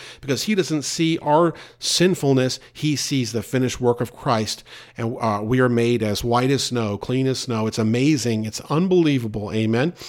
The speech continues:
Uh, Romans eight one, "There is therefore now no condemnation to them which are in Christ Jesus, who walk not after the flesh, but after the Spirit."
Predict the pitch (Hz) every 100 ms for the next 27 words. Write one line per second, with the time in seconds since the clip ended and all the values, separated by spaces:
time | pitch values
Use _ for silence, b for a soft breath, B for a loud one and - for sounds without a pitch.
0 | B B 123 123 143 165 151 147 156 147
1 | 180 131 110 B B 160 160 151 - -
2 | 117 196 208 170 151 127 127 139 151 143
3 | 123 123 117 156 226 196 - 139 135 123
4 | 113 110 147 180 117 107 110 117 156 143
5 | 123 - 117 147 160 175 - 143 139 -
6 | 143 180 131 - B B - 147 135 139
7 | 139 139 90 117 127 208 - 160 170 160
8 | 131 120 139 175 165 143 - B B 131
9 | 117 110 139 143 156 - 220 180 -